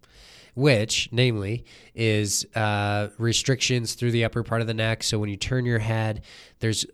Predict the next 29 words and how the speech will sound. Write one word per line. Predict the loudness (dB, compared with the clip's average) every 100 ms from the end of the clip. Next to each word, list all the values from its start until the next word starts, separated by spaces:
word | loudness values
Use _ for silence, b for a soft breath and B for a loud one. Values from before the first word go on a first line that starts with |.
| -16
there's | -4 0 0
a | 0
joint | 2 4 4 2
that | -4
should | -2 -2
allow | 0 0 0 0
half | -4 -6 -4 -2 -4
of |
that | -4 -4
motion. | 0 0 2 0 -2 -6 B B B 0
That | 2 4
motion's | 2 2 2 -4 -4
not | -4 0
there. | 2 4 4 4
These | 0 0
muscles | 0 0 0
have | -2 -4
to | -4
work | -6 -8
harder. | -2 2 4 4 2 B B B B _ -4
Maybe | 0 0
you're | 0
sitting | 0 0 0 0
at | -2
a |
desk | -2 2 2 2 -2 B B B
or | -6 -2
just | -2 -2
have, | -2 -4 -8